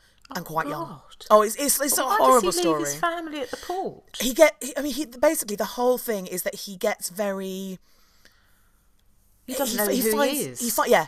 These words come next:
Speaker 1: he finds the whole thing incredibly hard to deal with once he's sort of, he's grown up, and then he's start, you know, 'cause when you're eleven, fourteen,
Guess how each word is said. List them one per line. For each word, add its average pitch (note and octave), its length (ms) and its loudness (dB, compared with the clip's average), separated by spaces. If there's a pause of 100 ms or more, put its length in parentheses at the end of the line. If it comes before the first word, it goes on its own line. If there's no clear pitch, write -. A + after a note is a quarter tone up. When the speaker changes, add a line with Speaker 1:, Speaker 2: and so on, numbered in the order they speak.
Speaker 1:
he A#3+ 100 -6
finds B3 300 0
the A3+ 80 -2
whole A#3 140 2
thing G#3 140 -6
incredibly G3 400 -4
hard F3+ 360 -2
to F3 80 -6
deal F3 240 -4
with D#3 200 -4
once F3+ 180 -6
he's F#3+ 140 -10
sort G3 120 -4
of, F3 80 -8 (220)
he's G3+ 200 -8
grown A3+ 300 4
up, F3+ 280 -2
and F#3+ 160 -2
then F#3+ 120 -2
he's F#3+ 220 -6
start, - 360 -2
you B3+ 80 -6
know, A#3+ 60 -2
'cause A#3 120 -12
when D4+ 120 -10
you're C#4+ 200 -10 (320)
eleven, E3+ 560 -10
fourteen, F#3 720 -8